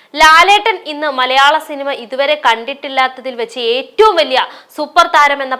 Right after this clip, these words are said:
പദവി നേടിയിരിക്കുകയാണ്. രണ്ടായിരത്തി ഇരുപത്തിയഞ്ചിന്റെ തുടക്കത്തിൽ പുറത്തിറങ്ങിയ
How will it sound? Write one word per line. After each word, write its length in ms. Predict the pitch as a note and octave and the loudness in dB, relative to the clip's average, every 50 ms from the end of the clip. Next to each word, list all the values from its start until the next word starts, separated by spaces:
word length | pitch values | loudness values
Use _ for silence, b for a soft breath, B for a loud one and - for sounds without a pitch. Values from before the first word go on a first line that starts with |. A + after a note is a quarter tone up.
| C4+ | 0
പദവി 300 | A#3+ G#3 A3+ A3+ A#3+ - - G3+ G3+ | 0 0 0 -6 -10 -12 -16 -14 -12
നേടിയിരിക്കുകയാണ്. 840 | G3+ G#3 A3 A3 A#3+ A3+ G3+ F3 - - F3 F3+ F3 F3 F3+ - b b b b b b A3+ | -8 -8 -8 -8 -8 -10 -12 -14 -20 -20 -16 -12 -10 -10 -10 -12 b b b b b b -6
രണ്ടായിരത്തി 480 | A3+ A#3 A#3 A#3+ B3+ C4+ C4+ C4+ D4+ C#4+ B3+ C4 | -6 0 2 4 4 4 2 -2 -8 -10 -10 -10
ഇരുപത്തിയഞ്ചിന്റെ 580 | B3+ B3+ C4 C4 C#4+ C#4 C4 B3+ C#4 C4+ C#4+ C#4+ C4 | -6 -6 -6 -6 -6 -12 -10 -10 -8 -8 -4 -4 -4
തുടക്കത്തിൽ 400 | B3+ B3 A#3+ - B3+ C#4+ C#4+ C#4 C#4 | -4 -4 -6 -6 -6 -6 -8 -6 -6
പുറത്തിറങ്ങിയ 540 | C4+ B3+ B3+ B3+ C#4 B3+ C4 B3+ B3 A3+ A#3 | -6 -6 -4 -4 -4 -4 -4 -4 -4 -4 -4